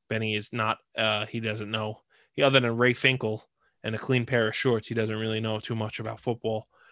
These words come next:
But Hard Knocks is back. It's on H B O Max. It's the Dallas Cowboys. I watched the first episode this past week, and I could give a shit less about the Dallas Cowboys, so I probably will not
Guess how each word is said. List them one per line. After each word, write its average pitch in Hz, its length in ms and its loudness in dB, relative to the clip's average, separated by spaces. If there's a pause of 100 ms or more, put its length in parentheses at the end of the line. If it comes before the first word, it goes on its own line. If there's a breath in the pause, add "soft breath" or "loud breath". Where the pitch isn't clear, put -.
(260)
But 113 240 2
Hard 147 220 6
Knocks 151 300 6
is 135 120 0
back. 131 380 6
It's 123 140 -2
on 131 160 6
H 131 220 2
B 143 140 6
O 135 100 8
Max. 123 500 2
It's - 200 -4
the 117 100 -2
Dallas 120 380 4
Cowboys. 117 600 2
I 117 140 0
watched 113 320 0
the 113 80 -6
first 131 320 4
episode 123 480 4
this 117 120 -4
past 117 320 4
week, 117 360 0 (460 soft breath)
and 113 280 2
I 113 140 4
could 113 220 -8
give 117 160 0
a 110 40 -2
shit - 220 -4
less 113 280 0
about 107 260 -2
the 104 80 -10
Dallas 107 300 0
Cowboys, 185 540 4
so 131 120 2
I 113 80 4
probably 147 400 4
will 139 240 2
not 127 360 0